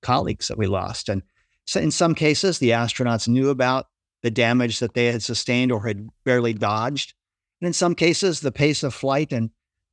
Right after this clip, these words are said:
debriefs and preparations for the next mission were such that they, they never even heard about the close calls that they had, uh, until after the accidents, looked back forensically at each of these accidents in turn. So you see the lost opportunities to prevent these accidents. And then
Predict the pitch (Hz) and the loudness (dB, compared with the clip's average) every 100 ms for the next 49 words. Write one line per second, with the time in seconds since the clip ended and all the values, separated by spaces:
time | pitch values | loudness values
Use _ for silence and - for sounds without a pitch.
0 | - 143 131 139 135 123 113 135 127 131 | 0 2 4 4 4 0 0 0 0 0
1 | 123 131 - 120 117 123 - 120 127 117 | 0 -2 -2 0 0 0 -2 -2 0 -2
2 | 117 131 123 123 127 135 143 147 147 156 | 0 -2 -2 -2 0 0 2 2 4 4
3 | 160 151 131 156 202 127 95 95 - 107 | 2 2 0 0 0 0 -2 -4 -6 -6
4 | 101 - 101 95 101 104 101 104 98 95 | -6 -4 -2 -2 -4 -6 -4 -4 -4 -4
5 | - _ _ _ _ - 110 107 - 117 | -8 _ _ _ _ -4 0 0 2 2
6 | 107 104 - 98 95 104 - 98 95 - | 2 0 0 0 0 0 -2 -4 -4 -6
7 | - _ - 120 120 - - 104 101 - | -10 _ -8 0 0 0 0 0 0 0
8 | 101 110 107 101 95 92 92 98 - - | 2 4 2 0 0 0 -2 -2 -6 -10
9 | _ 104 101 92 90 - 101 90 - 85 | _ -4 -2 0 0 -2 -4 -4 -4 -6
10 | - 107 - - _ _ _ _ - 113 | -4 -6 -8 -16 _ _ _ _ -2 2
11 | 104 92 98 - _ _ 120 - 165 135 | 4 2 -4 -16 _ _ -4 0 4 4
12 | 117 113 117 - 107 104 - 113 98 98 | 4 2 2 0 -2 -2 -4 -2 -2 -6
13 | - - - 92 101 98 101 92 90 - | -8 -8 -4 0 0 0 -4 -6 -8 -8
14 | 95 113 156 170 160 | -10 -2 2 4 2